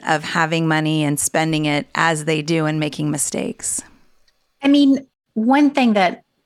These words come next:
Speaker 2: I think is a good way to approach this is by entering into money conversations from the angle of what you know your kid wants and likes and is into and appreciates. You know,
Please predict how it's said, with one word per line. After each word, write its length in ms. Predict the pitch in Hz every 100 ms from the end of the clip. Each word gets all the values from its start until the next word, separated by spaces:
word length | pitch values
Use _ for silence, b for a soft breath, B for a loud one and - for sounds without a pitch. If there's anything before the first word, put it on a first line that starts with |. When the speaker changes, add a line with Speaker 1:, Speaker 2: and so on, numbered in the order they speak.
| _ _ -
Speaker 2:
I 80 |
think 280 | 214 214 202 - _ _ -
is 160 | 202
a 40 | 190
good 380 | 180 185 185
way 140 | 180 175
to 200 | - 180
approach 520 | 170 - 170 - -
this 360 | - 160 175 - - _
is 340 | 196 185 190 -
by 640 | - 170 175 175 175 - -
entering 520 | 214 214 247 214 208
into 360 | 170 175 190 185
money 320 | 170 170 165
conversations 1400 | - 170 170 170 170 160 160 - 180 196 202 202 - - _ -
from 380 | 202 180 180
the 160 | 185 175
angle 460 | 175 170 175 175 -
of 160 | 160 -
what 300 | 170 - 175
you 160 | 175
know 360 | 160 165 160 165
your 260 | 170 165 160
kid 500 | - 165 160 151 175 - _ -
wants 720 | 170 175 165 156 - - - -
and 260 | 180 170 175
likes 640 | 160 165 - - - - - _ _
and 440 | 185 165 160 156 - -
is 200 | 175 -
into 680 | 165 160 156 - 165 160 151
and 140 | 160
appreciates. 920 | 160 - 147 - - - - - - -
You 120 | 190
know, 260 | 175 165